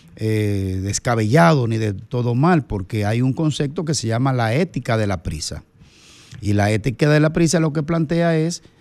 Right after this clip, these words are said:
que hay cosas que no pueden postergarse, que no pueden esperar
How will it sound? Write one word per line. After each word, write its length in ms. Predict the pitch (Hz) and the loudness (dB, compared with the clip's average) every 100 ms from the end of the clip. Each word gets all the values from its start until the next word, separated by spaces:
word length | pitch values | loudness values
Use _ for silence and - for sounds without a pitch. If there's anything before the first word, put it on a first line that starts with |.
| _ _ - | _ _ -2
que 140 | 131 | 2
hay 140 | 135 | 2
cosas 500 | 147 175 160 147 160 | 2 2 2 2 -2
que 260 | - - 127 | -4 -4 -2
no 260 | 113 120 135 | 0 0 -2
pueden 600 | - 127 156 190 147 110 | -2 0 2 2 2 -2
postergarse, 840 | - 107 - 104 101 147 165 113 | -4 -8 -4 -4 -2 -2 0 -2
que 120 | 110 | -2
no 140 | 104 110 | -2 0
pueden 320 | 131 135 135 | 0 2 2
esperar 480 | 135 160 147 139 | 0 0 2 0